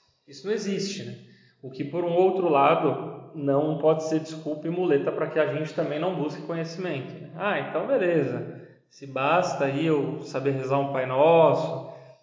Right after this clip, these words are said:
alguma coisa assim, já, já é o suficiente, né? Claro que não. Cada um vai buscar o conhecimento que precisa, né? Que o Senhor suscita no coração de cada um em busca da verdade,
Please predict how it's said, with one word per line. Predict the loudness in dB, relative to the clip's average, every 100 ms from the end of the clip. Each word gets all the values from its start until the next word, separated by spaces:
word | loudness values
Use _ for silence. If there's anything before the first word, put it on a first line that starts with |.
| _ _ _
alguma | -14 -8 -6
coisa | 4 4 4
assim, | 0 -4 -2 -2 2
já, | 4 4 4
já | 4
é |
o | 4
suficiente, | 2 -6 -8 -6 -4 -4 -6 -10
né? | -10 -4
Claro | -2 -2
que | 0 0
não. | 0 -2
Cada | -2 0 0
um | 0 0
vai | 0
buscar | 0 -6 -2 2 2 0 -8 -12 -18 _ _
o | -20
conhecimento | -8 -6 -4 -2 -2 -2
que | -6
precisa, | -6 -4 -4 -4 -4 -4 -6 -6 -12 -18 -20 _
né? | -8 -6 -6
Que | -6
o |
Senhor | -8 -6 0 0 0
suscita | -2 -8 -8 -6 -4
no | -4
coração | 0 0 0 -2 -6
de | -2
cada | -2 0 0
um | -2 -4 -8 -12 -18 -20 _
em | -10
busca | -8 -4 0
da | 2
verdade, | 2 0 2 2 2